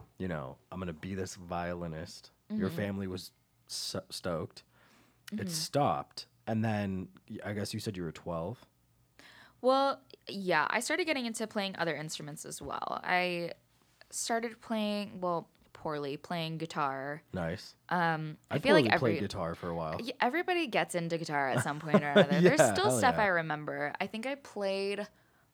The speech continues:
Speaker 2: All Along the Watchtower for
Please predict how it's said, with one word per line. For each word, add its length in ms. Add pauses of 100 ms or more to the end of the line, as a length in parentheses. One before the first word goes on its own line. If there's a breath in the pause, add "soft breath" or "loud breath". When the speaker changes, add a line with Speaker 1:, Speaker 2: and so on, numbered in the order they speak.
(180)
Speaker 2:
All 320
Along 360
the 100
Watchtower 1000
for 560